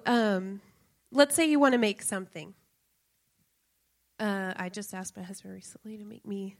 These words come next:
some shelves. So when you, let's say you're gonna make a shelf. So you wanna know, where do you want the shelf? How, what are the, the dimensions? How long do you want it? Do you want it to hold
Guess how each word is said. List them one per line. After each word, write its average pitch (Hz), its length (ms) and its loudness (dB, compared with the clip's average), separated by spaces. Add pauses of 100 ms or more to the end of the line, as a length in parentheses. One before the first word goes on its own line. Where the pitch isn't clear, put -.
(160)
some 196 180 -6
shelves. 185 720 -2 (380)
So 220 600 4
when 247 340 4
you, 262 480 0 (100)
let's 233 220 2
say 285 80 0
you're 262 160 2
gonna 240 180 2
make 220 220 0
a 220 40 -2
shelf. - 640 -2 (320)
So - 120 0
you 240 180 4
wanna 233 260 6
know, 208 560 2 (300)
where 240 240 8
do 247 80 0
you 233 80 0
want 208 160 0
the 202 80 -12
shelf? 185 680 -6 (220)
How, 202 400 0
what 214 200 2
are 247 120 6
the, 240 240 -6 (120)
the 254 180 4
dimensions? 240 640 2
How 208 180 2
long 214 300 2
do 202 80 -6
you 196 120 -2
want 180 220 -4
it? 185 120 -12
Do 196 80 -4
you 208 140 2
want 208 180 2
it 208 140 -4
to 220 100 -6
hold 220 680 2